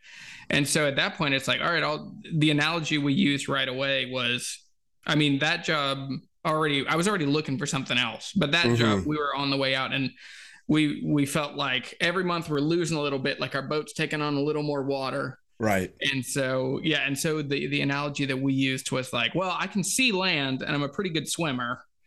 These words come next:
Speaker 1: Like, I, I think I could, I could jump out and I could make YouTube make enough money. Like, I could do this." 'Cause we also have,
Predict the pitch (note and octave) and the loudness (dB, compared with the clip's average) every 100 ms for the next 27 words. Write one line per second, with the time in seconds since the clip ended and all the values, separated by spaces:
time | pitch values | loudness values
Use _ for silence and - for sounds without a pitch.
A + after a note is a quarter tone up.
0 | _ _ - C3+ D3+ F#3 F3 E3+ A3+ G#3+ | _ _ -2 0 2 0 0 0 0 0
1 | F3+ - C#3 C3+ - E3 G3+ G3 D#3+ D#3+ | -2 -2 -2 -2 -2 -2 0 0 0 0
2 | D#3+ D3 C#3+ C#3+ C#3+ D#3 D#3 D3 C3+ C3 | 0 0 -2 -2 0 0 0 -2 -2 0
3 | C#3 D3+ D#3 D#3 D#3 D3 D3+ C#3+ C3+ F#3 | 4 4 2 2 0 2 0 2 0 -2
4 | - _ - - D3+ D#3+ D3+ D3 D3 C#3 | -6 _ -10 2 4 4 2 0 -2 -2
5 | D3 C#3 B2+ B2 - D3+ D3+ F3 F3 E3 | -2 -2 -2 -4 -4 -2 0 0 0 0
6 | D3 D#3+ F3+ D#3 C#3+ C3+ - D#3+ E3+ G#3+ | 0 2 2 2 0 -2 0 2 2 0
7 | G3 D3 | -2 -4